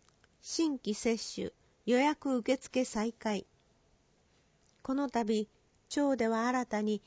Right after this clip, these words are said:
ファイザー社製ワクチンを確保できたことから、九月二十七日から二週間分、町内医療機関で新規接種予約受付を再開しています。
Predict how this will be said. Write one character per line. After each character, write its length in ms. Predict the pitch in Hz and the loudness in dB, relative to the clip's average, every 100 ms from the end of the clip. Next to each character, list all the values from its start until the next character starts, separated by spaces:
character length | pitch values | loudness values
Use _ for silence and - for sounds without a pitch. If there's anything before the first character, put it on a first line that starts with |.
| _ _ _ - | _ _ _ 0
フ 80 | 269 | 2
ァ 60 | |
イ 80 | 302 | 2
ザ 220 | 269 254 | 2 2
ー 80 | 262 | 2
社 220 | - 247 | -2 -4
製 340 | - 233 233 226 | -4 -2 -2 0
ワ 140 | 233 | -4
ク 100 | - | -6
チ 220 | - 214 | -6 -2
ン 100 | 202 | 0
を 180 | 196 190 _ _ _ | -2 -4 _ _ _
確 280 | 262 262 233 | -4 -2 -2
保 120 | 220 | -2
で 160 | 208 226 | -2 -2
き 80 | - | -4
た 120 | 214 | -6
こ 140 | 196 | -6
と 140 | 196 185 | -8 -6
か 160 | 170 | -4
ら、 140 | 180 - _ _ _ _ _ _ | -4 -8 _ _ _ _ _ _
九 140 | - 277 | -2 0
月 280 | 262 - | 0 0
二 200 | 240 269 | 0 0
十 220 | 233 240 226 | 0 -2 -2
七 280 | - 269 | -4 -2
日 280 | 262 254 - | 0 -2 -6
か 160 | - 220 | -4 -2
ら 200 | 214 202 _ _ | -2 -6 _ _
二 160 | 220 247 | -2 -2
週 240 | - 302 | 0 -4
間 360 | 277 262 269 233 | -2 -2 0 -2
分、 280 | 196 185 190 _ _ _ _ _ - | -6 -8 -12 _ _ _ _ _ -8
町 240 | 294 285 247 | -2 0 0
内 340 | 220 208 208 _ - | 0 0 -2 _ -4
医 120 | 214 | 0
療 260 | 285 294 | 2 0
機 100 | - | -2
関 320 | - 226 214 185 | -4 -2 -2 -2
で 180 | 185 - _ _ _ _ - | -4 -6 _ _ _ _ -16
新 360 | - - 311 262 | -6 -2 -2 -2
規 160 | 214 | -4
接 240 | - 226 220 | 0 -2 -2
種 260 | - 262 | -2 2
予 60 | 262 | 4
約 320 | 254 269 269 | 4 2 -2
受 200 | 254 233 | 0 -2
付 280 | - - 190 | -2 -4 -4
を 100 | 202 | -4
再 320 | - 240 254 | -4 -4 -2
開 260 | - 240 226 | 0 0 0
し 120 | - | -2
て 140 | 214 | 0
い 60 | 214 | 0
ま 140 | 202 | -2
す。 220 | - - | -8 -16